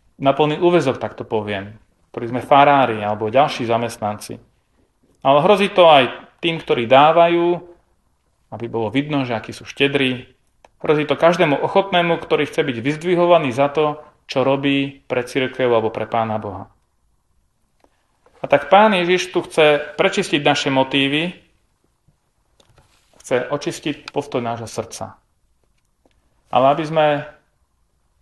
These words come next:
nepochopili nesprávne tieto slova, alebo niekto si povie, "No tak keď tu hrozia také zlé motívy, tak radšej nebudem robiť nič." Ale túto voľbu nám Pán Ježiš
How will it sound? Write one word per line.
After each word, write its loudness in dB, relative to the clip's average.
nepochopili -4
nesprávne -2
tieto -10
slova, -2
alebo -4
niekto -8
si -12
povie, -4
"No -4
tak -2
keď -12
tu -8
hrozia -4
také -4
zlé -4
motívy, -4
tak -2
radšej -4
nebudem -4
robiť -4
nič." -8
Ale -2
túto -2
voľbu 0
nám -2
Pán 2
Ježiš -10